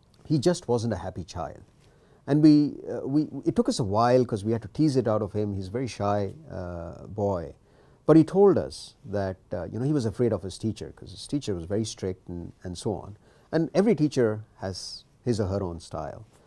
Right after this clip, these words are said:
So we went, we spoke to the teacher, and we, we explained to her a little bit. We didn't expect her to change her style,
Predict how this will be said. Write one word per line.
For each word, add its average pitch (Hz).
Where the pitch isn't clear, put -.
So -
we 190
went, 214
we 139
spoke 147
to -
the 107
teacher, 107
and 95
we, 131
we 175
explained 156
to 120
her 107
a 95
little 117
bit. 95
We 151
didn't 190
expect 139
her 120
to 101
change 98
her 101
style, 123